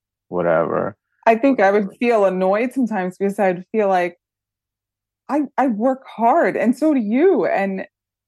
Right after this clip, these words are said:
Speaker 2: I'm like, "W-, like, how, how do we not have the money?" And I just, like, naively thought,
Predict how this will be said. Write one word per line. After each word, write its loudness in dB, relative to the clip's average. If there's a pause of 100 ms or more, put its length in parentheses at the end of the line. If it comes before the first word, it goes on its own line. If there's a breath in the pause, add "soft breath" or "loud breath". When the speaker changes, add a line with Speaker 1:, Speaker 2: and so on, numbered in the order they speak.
(120)
Speaker 2:
I'm 2
like, -2
"W-, -6 (540)
like, 0
how, 0
how -2
do -4
we -4
not -4
have -2 (840)
the -4
money?" 0
And 2
I 2
just, -10
like, -2
naively -2
thought, 2